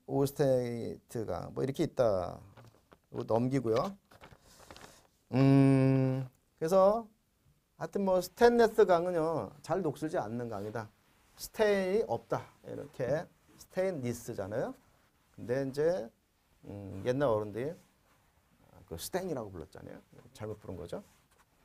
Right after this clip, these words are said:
음, 스-, 스테인을 없앤 건데 스테인이라고 불렀습니다. 자, 다음에 이제, 에, 공구강으로 들어갑니다.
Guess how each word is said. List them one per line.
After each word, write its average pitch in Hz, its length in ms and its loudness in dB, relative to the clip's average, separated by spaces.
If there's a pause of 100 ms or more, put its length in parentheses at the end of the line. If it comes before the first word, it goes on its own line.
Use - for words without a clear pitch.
(280)
음, - 200 -20 (500)
스-, - 240 -20
스테인을 143 560 -6
없앤 120 340 -6
건데 101 260 -8
스테인이라고 - 480 -10
불렀습니다. - 680 -16 (1900)
자, 160 160 4
다음에 180 320 4
이제, 185 420 4 (720)
에, 139 880 0
공구강으로 175 680 4
들어갑니다. 110 580 -2